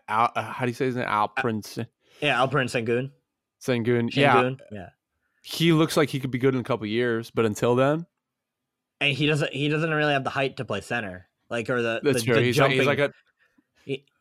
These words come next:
Speaker 1: he,
Speaker 2: you know what I
Speaker 1: he's a
Speaker 2: mean? He
Speaker 1: post
Speaker 2: doesn't have
Speaker 1: playing
Speaker 2: the
Speaker 1: four. Yeah,
Speaker 2: Yeah,
Speaker 1: he's,
Speaker 2: yeah.
Speaker 1: he's got all the moves for
Speaker 2: He's got all the
Speaker 1: sure.
Speaker 2: moves. He's got all the moves.
Speaker 1: So, right,
Speaker 2: Uh,
Speaker 1: so then you, you, you throw in a vertical fr-, threat with Gobert. That actually might not be bad.
Speaker 2: It might be, yeah, yeah.
Speaker 1: <sighs>
Speaker 2: But it's just the
Speaker 1: Armchair
Speaker 2: two hundred million.
Speaker 1: G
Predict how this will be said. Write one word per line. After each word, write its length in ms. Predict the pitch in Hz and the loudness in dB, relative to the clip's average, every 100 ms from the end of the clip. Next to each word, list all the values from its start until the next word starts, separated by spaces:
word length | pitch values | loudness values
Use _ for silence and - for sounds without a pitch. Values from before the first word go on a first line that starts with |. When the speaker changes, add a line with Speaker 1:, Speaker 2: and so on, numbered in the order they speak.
| - | -6
Speaker 1:
he, 100 | 147 | -2
Speaker 2:
you 40 | |
know 60 | 135 | 2
what 20 | |
I 20 | |
Speaker 1:
he's 80 | 139 | 2
a 40 | 143 | 2
Speaker 2:
mean? 80 | |
He 60 | 143 | 4
Speaker 1:
post 60 | 175 | 2
Speaker 2:
doesn't 120 | 151 | 2
have 40 | |
Speaker 1:
playing 200 | 156 165 | 2 2
Speaker 2:
the 60 | 139 | 0
Speaker 1:
four. 480 | - 127 104 98 120 | -2 2 2 0 -2
Yeah, 120 | 127 233 | 4 6
Speaker 2:
Yeah, 180 | 180 | 6
Speaker 1:
he's, 120 | 143 143 | 4 4
Speaker 2:
yeah. 200 | 165 110 | 2 2
Speaker 1:
he's 80 | |
got 100 | 208 202 | 4 4
all 120 | 156 | 4
the 80 | 123 | 4
moves 400 | 139 123 92 - | 4 2 0 -6
for 140 | 117 | -4
Speaker 2:
He's 60 | 127 | 0
got 120 | 135 | 0
all 60 | |
the 60 | 127 | 0
Speaker 1:
sure. 100 | 101 | -4
Speaker 2:
moves. 120 | 95 - | -6 -14
He's 120 | 107 | -8
got 140 | 117 | -6
all 80 | 104 | -6
the 60 | 98 | -8
moves. 220 | 92 80 _ - - - | -14 -18 _ -20 -20 -8
Speaker 1:
So, 160 | - 208 | 2 4
right, 200 | 226 117 | 6 4
Speaker 2:
Uh, 60 | |
Speaker 1:
so 80 | 110 | 0
then 160 | 135 131 | 0 0
you, 140 | 139 | -2
you, 200 | 143 143 147 | -2 -4 -2
you 260 | 139 143 - | -4 -4 -4
throw 200 | 151 147 | 2 4
in 80 | 131 | 4
a 20 | |
vertical 380 | 107 147 170 120 | 2 0 0 -4
fr-, 140 | - - - | -6 -10 -8
threat 240 | 123 120 | 0 0
with 100 | 120 - | 0 -2
Gobert. 460 | 107 117 147 139 - | 0 0 -2 -4 -4
That 120 | 113 | -4
actually 220 | 170 160 | -4 -8
might 100 | 117 | -8
not 140 | 95 90 | -8 -10
be 60 | |
bad. 360 | 90 92 101 156 _ - | -8 -6 -6 -8 _ -2
Speaker 2:
It 40 | |
might 180 | 165 175 | 0 0
be, 80 | 143 | -2
yeah, 300 | 170 180 - _ - | -2 -2 -6 _ -6
yeah. 200 | 175 - _ _ _ _ _ _ | -6 -6 _ _ _ _ _ _
Speaker 1:
<sighs> 280 | - - - - _ _ - | -8 -8 -8 -18 _ _ 2
Speaker 2:
But 180 | 233 208 | 2 4
it's 140 | 196 | 4
just 160 | 226 139 | 2 2
the 60 | |
Speaker 1:
Armchair 80 | 226 | 2
Speaker 2:
two 120 | 233 | 6
hundred 180 | 185 180 | 8 8
million. 320 | 190 220 190 147 | 8 8 8 6
Speaker 1:
G 180 | 165 | 6